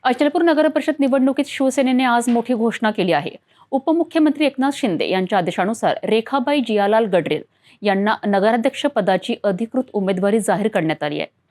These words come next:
या घोषणेच्या कार्यक्रमाला शिवसेनेचे नेते आणि पदाधिकारी मोठ्या संख्येने उपस्थित होते. अचलपूर नगर परिषद निवडणुकीच्या पार्श्वभूमीवर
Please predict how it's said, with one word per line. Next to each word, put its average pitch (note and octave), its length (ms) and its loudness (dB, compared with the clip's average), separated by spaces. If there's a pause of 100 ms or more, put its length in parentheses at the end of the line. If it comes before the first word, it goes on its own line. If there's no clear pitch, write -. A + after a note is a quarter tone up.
(320)
या C#4 100 4
घोषणेच्या E4 500 0
कार्यक्रमाला D4+ 580 2
शिवसेनेचे C4+ 540 0
नेते F3+ 280 0
आणि F3 200 -2
पदाधिकारी B3 640 0
मोठ्या G#3 280 0
संख्येने G3+ 460 -4
उपस्थित E3 440 -6
होते. - 260 -12 (380)
अचलपूर D4+ 400 -6
नगर D#4+ 260 -4
परिषद D4+ 340 -10
निवडणुकीच्या C4+ 580 -8
पार्श्वभूमीवर A3 640 -10